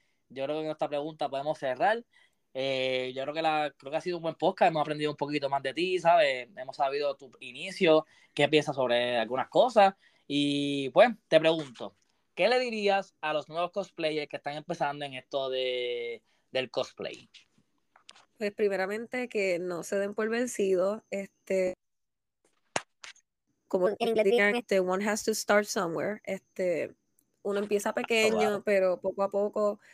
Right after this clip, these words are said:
Speaker 2: vas adquiriendo destrezas nuevas y vas a crecer, así que no se desmotiven,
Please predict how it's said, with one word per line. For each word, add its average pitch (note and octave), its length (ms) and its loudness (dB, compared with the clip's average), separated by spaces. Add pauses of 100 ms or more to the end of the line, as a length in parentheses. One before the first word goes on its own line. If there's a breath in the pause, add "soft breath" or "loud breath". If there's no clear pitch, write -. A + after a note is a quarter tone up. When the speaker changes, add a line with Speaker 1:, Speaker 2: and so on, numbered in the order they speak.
(600 soft breath)
Speaker 2:
vas F#3+ 200 0
adquiriendo G3 520 2
destrezas F#3+ 500 -2
nuevas A#3+ 680 0
y G#3 160 2
vas F3+ 200 -2
a G3+ 140 -4
crecer, A3+ 640 0 (340 soft breath)
así G3 300 -4
que F#3 260 4
no F3+ 220 -2
se G3+ 100 -4
desmotiven, G#3 840 0